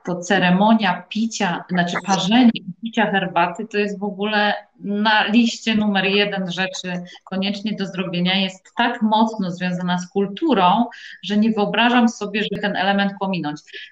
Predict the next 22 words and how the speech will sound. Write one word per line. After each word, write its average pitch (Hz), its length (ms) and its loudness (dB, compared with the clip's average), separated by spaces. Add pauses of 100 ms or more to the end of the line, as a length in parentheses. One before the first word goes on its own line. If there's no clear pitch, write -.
(120)
To 330 180 0
prawda, 220 500 2
że 185 160 -10
to 208 120 -10
nasz 214 280 -6
pierwszy 180 360 -2
live. 156 340 -2 (320)
E, 196 240 2
jestem 277 400 2
przekonana, 254 720 6
że 226 280 2
absolutnie 247 560 2
nie 220 120 8
ostatni, 208 540 -2
bo 202 180 0 (280)
my 202 140 -4
ani 277 260 2
o 214 120 -2
perłach 180 440 2
jeszcze 180 260 -4
nie 185 180 0
porozmawialiśmy, 185 1120 -2